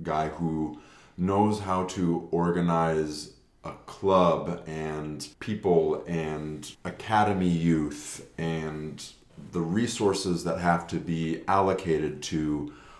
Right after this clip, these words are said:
all of these people that work for the club. And so it's a bit of a reallocation of responsibilities so that Daniel Levy doesn't have to be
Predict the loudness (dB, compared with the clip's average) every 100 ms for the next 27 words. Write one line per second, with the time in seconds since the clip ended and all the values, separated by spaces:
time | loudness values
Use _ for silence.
0 | -8 4 6 6 2 -2 -6 -10 -8 -6
1 | -2 0 0 -2 -4 -6 -2 2 4 2
2 | -6 2 2 4 0 0 4 4 4 0
3 | -6 -8 0 2 4 2 -2 -14 -20 -20
4 | -8 -4 0 0 2 2 4 2 0 2
5 | 4 2 -2 -12 -4 0 2 2 4 6
6 | 4 2 -2 -2 -2 -6 -4 -6 -4 -2
7 | -2 -4 -2 0 0 -2 -4 -4 -4 -2
8 | -4 -6 -16 _ _ -16 -2 0 0 -2
9 | -4 -4 -4 -6 -8 -12 -2 -2 -2 -6
10 | -10 -8 -8 -8 -8 -12